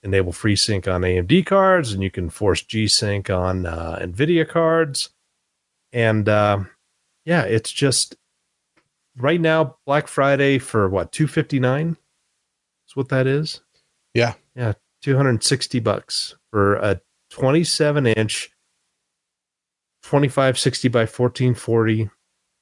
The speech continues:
Speaker 1: hundred forty-four hertz monitor, not a T N panel. It's good stuff, Maynard.
Speaker 2: Yeah.
Speaker 1: Probably got a crap base, but
Speaker 2: Yeah, I'm not a fan of those Samsung bases, and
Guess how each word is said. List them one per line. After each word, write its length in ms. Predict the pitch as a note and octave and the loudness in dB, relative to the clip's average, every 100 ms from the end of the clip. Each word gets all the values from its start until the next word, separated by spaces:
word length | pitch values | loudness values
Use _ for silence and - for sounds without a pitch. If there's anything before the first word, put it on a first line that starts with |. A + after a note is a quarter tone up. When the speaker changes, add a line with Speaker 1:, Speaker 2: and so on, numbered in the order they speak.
| _ _ _ _ _ _ _ _ _ | _ _ _ _ _ _ _ _ _
Speaker 1:
hundred 340 | A2 A#2 B2 | 0 0 2
forty-four 460 | B2 A2+ G#2+ B2 A2+ | 0 -2 0 0 0
hertz 320 | A2+ A2+ - | 2 0 0
monitor, 600 | G2+ G2 F#2+ F#2+ F#2+ F2 _ _ _ _ _ - | 0 2 0 0 0 -2 _ _ _ _ _ -6
not 440 | G#2+ G#2+ A#2 A2+ | 0 2 2 0
a 120 | B2+ | 0
T 300 | B2 - A#2+ | 0 0 2
N 160 | A#2 A#2+ | 2 0
panel. 500 | - A2 G#2+ G#2 G#2 _ _ _ _ _ _ _ _ _ _ _ _ _ _ _ | -2 0 0 -2 -4 _ _ _ _ _ _ _ _ _ _ _ _ _ _ _
It's 100 | - | -4
good 160 | D3 | -2
stuff, 280 | - C#3 B2+ | 0 -2 -2
Maynard. 320 | G#2+ G2 G2+ - _ _ _ _ - | -2 -4 -6 -10 _ _ _ _ -4
Speaker 2:
Yeah. 260 | A#2+ D#3 | -2 0
Speaker 1:
Probably 280 | G#2+ D3+ D#3 | -2 0 2
got 140 | D3 B2+ | 2 0
a 40 | - | 0
crap 340 | C#3 C#3 A2+ | 0 0 0
base, 500 | B2 A2+ F#2+ - - - | 0 2 0 -2 -8 -4
but 240 | G#2 F#2+ - _ _ - - - - _ _ | -4 -4 -8 _ _ -20 -20 -20 -20 _ _
Speaker 2:
Yeah, 140 | F3 F3 | 0 2
I'm 80 | |
not 120 | G3+ F#3 | 2 2
a 40 | |
fan 220 | - F3 | 2 2
of 80 | D3+ | 4
those 180 | B2+ - | 2 2
Samsung 460 | C#3 A#2+ - A2+ | 0 0 0 0
bases, 600 | G#2 G#2+ - F#2 F#2+ - - | 2 0 0 -6 -8 -12 -6
and 480 | A2 G#2+ G2+ G2+ | 0 0 0 -2